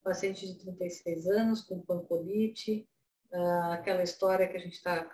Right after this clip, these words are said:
acostumado a ver, um paciente com mesalazina e mesmo assim precisando de cursos de corticoide, ah, vai pra azatioprina, vai pro infliximab e,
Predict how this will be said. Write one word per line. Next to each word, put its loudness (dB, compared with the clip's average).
acostumado -4
a -4
ver, -2
um -4
paciente -6
com -6
mesalazina -2
e -2
mesmo -2
assim -10
precisando -2
de -10
cursos -12
de -12
corticoide, 2
ah, 2
vai 4
pra 4
azatioprina, 2
vai 4
pro -6
infliximab -4
e, -2